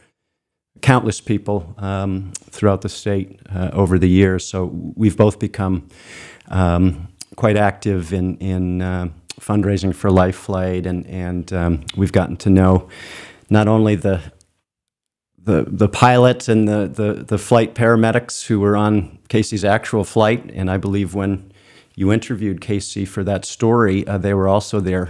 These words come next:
for the conversation. Uh, incredible individuals, but also the entire organization and, and what they do. Um, so, uh,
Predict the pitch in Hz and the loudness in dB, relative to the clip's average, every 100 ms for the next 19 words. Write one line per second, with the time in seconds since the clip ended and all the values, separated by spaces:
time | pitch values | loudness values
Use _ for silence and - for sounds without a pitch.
0 | 87 - 98 85 95 98 92 87 98 104 | -8 -8 -6 -4 -4 -2 -2 -2 -2 -2
1 | - 92 87 - - - - - - 98 | -2 -6 -8 -20 -20 -20 -20 -18 -4 -2
2 | - 101 - 110 98 95 92 85 90 90 | 2 4 4 4 2 -2 -2 -2 -2 -2
3 | 90 101 - _ _ _ _ _ 107 107 | -4 -4 -10 _ _ _ _ _ 2 2
4 | 104 - 92 101 95 98 92 92 92 90 | 0 -2 -4 -2 -4 -4 -6 -4 -6 -6
5 | 92 90 92 95 - 87 85 98 92 90 | -8 -8 -8 -8 -8 -10 -10 -8 -6 -2
6 | 92 90 90 92 87 95 90 85 87 95 | 0 0 0 -2 2 4 4 0 -4 -4
7 | 90 90 87 - _ _ _ - - - | -4 -4 -6 -8 _ _ _ -20 -20 -14
8 | - - 135 95 - 95 92 92 | 0 2 2 0 -4 -6 -4 -4